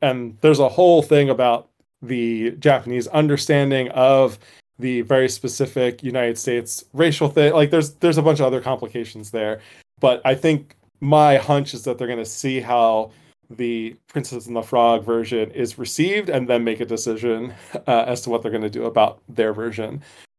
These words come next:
But I watched a four K on-ride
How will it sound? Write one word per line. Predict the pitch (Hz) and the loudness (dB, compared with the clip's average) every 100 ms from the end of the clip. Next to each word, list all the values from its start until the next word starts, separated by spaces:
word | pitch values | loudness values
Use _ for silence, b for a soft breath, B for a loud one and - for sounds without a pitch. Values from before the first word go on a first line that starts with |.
| _ | _
But | 127 117 - _ - | 2 2 -2 _ 0
I | 123 123 123 117 113 107 b b _ _ _ | 4 6 6 4 0 -4 b b _ _ _
watched | 143 165 160 - - - | 4 4 2 -6 -12 0
a | 143 143 | 2 2
four | 143 185 190 | 0 0 0
K | 180 175 170 | 0 2 4
on-ride | 165 156 156 151 147 147 143 143 | 4 2 2 2 2 2 0 -4